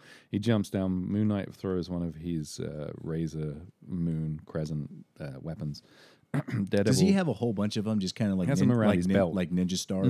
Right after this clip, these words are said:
Speaker 1: Mm-hmm.
Speaker 2: just lined up there? Yeah.
Speaker 1: Um, and he th-, uh, Daredevil thinks, "Something's being thrown at me. I've gotta avoid it." And then he goes, "Oops, it wasn't go-, being thrown at me. It was going for my line."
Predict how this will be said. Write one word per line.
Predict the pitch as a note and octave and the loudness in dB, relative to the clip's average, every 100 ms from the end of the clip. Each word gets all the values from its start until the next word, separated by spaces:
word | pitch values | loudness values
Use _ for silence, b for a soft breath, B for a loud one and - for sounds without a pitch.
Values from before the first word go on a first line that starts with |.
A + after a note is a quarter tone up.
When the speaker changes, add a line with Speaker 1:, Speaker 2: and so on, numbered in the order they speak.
| A#2 | 4
Speaker 1:
Mm-hmm. | |
Speaker 2:
just | C3+ E2 | 2 -2
lined | F#2 F2 | -6 -6
up | F2 - | -8 -10
there? | F#2 - - | -14 -8 -2
Yeah. | G2 | 0
Speaker 1:
Um, | F#2+ F#2+ | 0 0
and | G#2 G2+ | 2 2
he | G2 G2+ - _ | 2 0 -2 _
th-, | - F#2+ | -2 0
uh, | F2 | 2
Daredevil | G#2 G#2+ F#2 | 2 2 0
thinks, | G2+ F2 | -2 -2
"Something's | - A#2 G#2+ | 0 0 2
being | A2 F#2+ | 0 0
thrown | - A2+ | 0 0
at | G#2+ | 0
me. | G#2+ | 0
I've | F#2+ | 0
gotta | F2 F2+ | -2 -2
avoid | F2 G2 G2+ G2+ | -2 -2 -2 0
it." | G2 F#2+ - | 0 -2 -4
And | E2+ | -6
then | E2 | -4
he | |
goes, | E2 E2 | -4 -4
"Oops, | A#2+ D3 - - - | -2 -2 -4 -16 -10
it | F#2+ | -4
wasn't | G#2 G2 F2 | -2 -2 -2
go-, | F#2 | -4
being | E2 F#2 E2 | -4 -4 -4
thrown | F2+ E2+ | -6 -4
at | F#2 | -2
me. | G2+ G2 E2 | -2 -2 -4
It | |
was | E2 E2 | -8 -8
going | D#2+ D#2 | -8 -8
for | D#2 | -8
my | D2+ D#2 | -6 -6
line." | D2 E2+ G#2 G#2 G2+ G2 | -6 -6 -4 -2 -2 -4